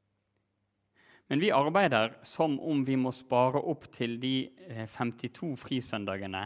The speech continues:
og mer til på forhånd. Men så sa Jesus at «Jeg skal ikke samle skatter på jorden», sa Jesus.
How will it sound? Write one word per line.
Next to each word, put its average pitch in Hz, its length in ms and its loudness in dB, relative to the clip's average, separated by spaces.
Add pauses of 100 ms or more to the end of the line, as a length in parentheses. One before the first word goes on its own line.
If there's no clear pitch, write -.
(200)
og 113 100 -2
mer 117 220 0
til 120 240 -6
på - 180 -12
forhånd. 113 460 -4 (1700)
Men 117 140 -8
så 175 120 -4
sa 190 160 2
Jesus 160 380 0
at 143 180 2
«Jeg - 920 -20
skal 113 120 -10
ikke - 140 -4
samle 117 420 -6
skatter - 400 -4
på 101 140 -6
jorden», 98 400 -8
sa 104 160 -10
Jesus. - 560 -14